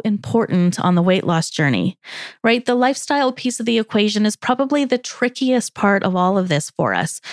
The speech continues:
because it involves breaking down old habits and then building up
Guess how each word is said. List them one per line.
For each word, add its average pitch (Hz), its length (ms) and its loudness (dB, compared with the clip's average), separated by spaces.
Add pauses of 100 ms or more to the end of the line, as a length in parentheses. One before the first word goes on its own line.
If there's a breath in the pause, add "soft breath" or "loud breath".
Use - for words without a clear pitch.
(260 loud breath)
because 247 240 2
it 247 120 -2
involves 262 560 0
breaking 240 420 -2
down 202 420 0 (440)
old 202 220 2
habits 214 600 0
and 196 160 2
then 180 220 2
building 240 420 0
up 190 220 0